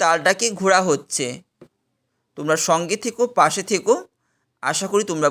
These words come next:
বুঝতে পারবে। আর রেসিপিটি ভালোও লাগবে তোমাদের, গ্রাম বাংলার তালের বড়া রেসিপি।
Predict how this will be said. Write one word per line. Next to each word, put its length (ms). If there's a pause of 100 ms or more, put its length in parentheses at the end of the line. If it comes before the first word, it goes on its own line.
বুঝতে 320
পারবে। 280 (460)
আর 240
রেসিপিটি 420
ভালোও 280
লাগবে 180 (100)
তোমাদের, 340 (1040)
গ্রাম 300 (100)
বাংলার 420 (500)
তালের 360
বড়া 160
রেসিপি। 380